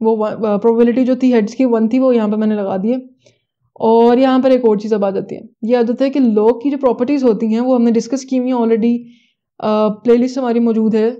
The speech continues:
statistics for data science के अंदर, log की एक अलग से वीडियो है और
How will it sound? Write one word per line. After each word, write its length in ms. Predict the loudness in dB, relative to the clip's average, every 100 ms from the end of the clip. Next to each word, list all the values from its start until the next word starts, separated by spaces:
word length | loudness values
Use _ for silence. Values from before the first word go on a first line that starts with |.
| -14 _
statistics 540 | -4 -2 -2 -4 -4
for 100 | -2 0
data 220 | 0 -2
science 280 | -4 -6 -4
के 100 | -2
अंदर, 300 | 0 -2 -6 _ -6 -2
log 320 | 0 2 0 -4 -20 _ _ -2
की 100 | 0
एक 380 | 0 -2 0
अलग 200 | 0 0 0
से 120 | 0
वीडियो 320 | 0 0 0
है 160 | -2 -6 -20 _ -6
और 180 | -2 0